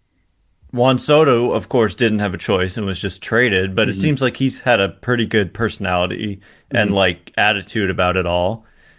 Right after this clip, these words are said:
Speaker 2: Mm-hmm.
Speaker 1: But you've got so many players who are, like, not homegrown.
Speaker 2: Yeah.
Speaker 1: And I think that that's part of what,
Speaker 2: Mm-hmm.
Speaker 1: like, like I said,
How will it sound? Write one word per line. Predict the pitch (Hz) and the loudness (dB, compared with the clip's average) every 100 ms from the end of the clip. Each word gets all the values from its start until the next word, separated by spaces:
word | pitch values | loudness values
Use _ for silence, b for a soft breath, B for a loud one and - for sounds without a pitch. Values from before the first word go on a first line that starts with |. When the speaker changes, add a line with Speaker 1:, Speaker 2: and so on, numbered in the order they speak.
| b | b
Speaker 2:
Mm-hmm. | 107 90 | -8 0
Speaker 1:
But | 123 117 - _ | 4 2 2 _
you've | 127 123 | -4 2
got | 180 147 | 2 2
so | - - 139 165 180 | -4 2 4 6 6
many | 160 131 | 4 2
players | - 113 113 107 87 - | 0 4 4 4 0 -2
who | 120 | 0
are, | 107 | 2
like, | 104 101 92 | 2 0 0
not | 101 101 101 101 107 | -2 2 4 4 0
homegrown. | 101 107 101 95 92 95 90 101 127 131 _ _ _ _ _ _ _ _ | -2 -2 0 -4 -2 -2 -2 -2 -4 -8 _ _ _ _ _ _ _ _
Speaker 2:
Yeah. | 104 | 0
Speaker 1:
And | 117 117 | 2 2
I | 110 | 0
think | 110 156 151 | 0 -2 0
that | 139 107 | 0 2
that's | 110 113 - - | 0 0 -4 -20
part | - 120 123 - | -4 0 0 0
of | 117 92 | -6 -6
what, | 104 104 104 101 - - _ _ _ _ _ - | -4 0 2 0 -4 -18 _ _ _ _ _ -8
Speaker 2:
Mm-hmm. | 95 95 | -2 0
Speaker 1:
like, | 110 110 110 _ _ 131 _ | 2 2 -2 _ _ -16 _
like | 147 131 147 | 0 2 2
I | 147 | -2
said, | - 139 135 92 | 0 2 2 0